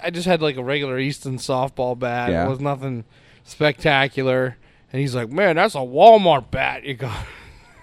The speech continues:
Speaker 1: And I was like, "All right." I said, "I'm still gonna hit the back of the dome, so it's not gonna matter." And I did.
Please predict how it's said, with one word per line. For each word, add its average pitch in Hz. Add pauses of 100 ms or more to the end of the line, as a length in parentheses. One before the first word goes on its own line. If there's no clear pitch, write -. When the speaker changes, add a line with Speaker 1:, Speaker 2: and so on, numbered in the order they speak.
(920)
Speaker 1:
And 185
I 202
was 180
like, 180
"All 185
right." 170
I 165
said, 165
"I'm 165
still 190
gonna 175
hit 160
the 156
back 151
of 143
the 139
dome, 139
so 139
it's 127
not 143
gonna 127
matter." 123 (600)
And 135 (140)
I 131
did. 127